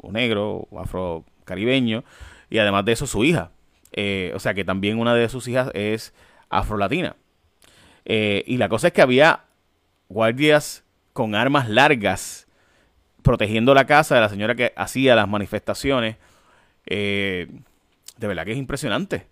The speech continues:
Entonces, eh, porque van allí a tocar tambores, o sea, una manifestación obviamente pacífica, y de repente pa-, te encuentras con cuatro personas con armas largas frente a la casa, protegiendo la casa de la señora que hizo las manifestaciones racistas.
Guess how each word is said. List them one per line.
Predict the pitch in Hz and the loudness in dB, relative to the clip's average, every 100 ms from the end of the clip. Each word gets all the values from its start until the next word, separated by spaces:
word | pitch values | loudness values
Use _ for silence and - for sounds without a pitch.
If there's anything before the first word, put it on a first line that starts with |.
| _ _ _ | _ _ _
Entonces, | - 101 - 139 131 - | -10 -8 -2 0 0 0
eh, | 120 107 101 | 0 0 0
porque | 107 95 | -4 -4
van | 98 110 | -2 0
allí | 143 160 | 2 2
a | |
tocar | 160 123 113 | 0 -4 -4
tambores, | 151 147 135 135 _ _ | -4 -2 -2 -2 _ _
o | |
sea, | 123 | -8
una | 107 | -6
manifestación | 113 113 123 131 - 123 | -6 -6 -6 -6 -6 -4
obviamente | 123 120 113 131 | -2 -2 -2 -4
pacífica, | 117 131 151 160 127 | -4 -4 -4 -4 -2
y | |
de | 104 | 0
repente | 98 101 131 | -2 -4 -4
pa-, | 113 110 | -4 -6
te | 113 | -10
encuentras | 101 120 117 120 | -8 -6 -6 -6
con | 113 101 | -6 -6
cuatro | 113 123 127 117 113 - - - _ | 2 4 4 0 -6 -12 -20 -20 _
personas | - 113 123 120 | -6 -4 -2 -4
con | 123 113 | -2 -4
armas | 113 123 | -2 0
largas | 127 120 117 120 | 2 2 2 -2
frente | - 135 139 131 | 0 -2 0 2
a | |
la | 120 | 2
casa, | 113 110 117 | 2 -2 -4
protegiendo | 107 101 104 113 | -6 -6 -4 -2
la | |
casa | 113 135 135 120 - - _ _ | 2 2 2 -4 -4 -20 _ _
de | 107 117 | -6 -2
la | 107 | -2
señora | 107 107 117 | -2 -2 -2
que | 107 104 | -2 -4
hizo | 104 120 | -4 -2
las | 101 95 87 | -4 -4 -6
manifestaciones | 110 107 107 - - 107 | -2 -2 -2 -4 -2 0
racistas. | 110 185 208 - | 0 0 -4 -6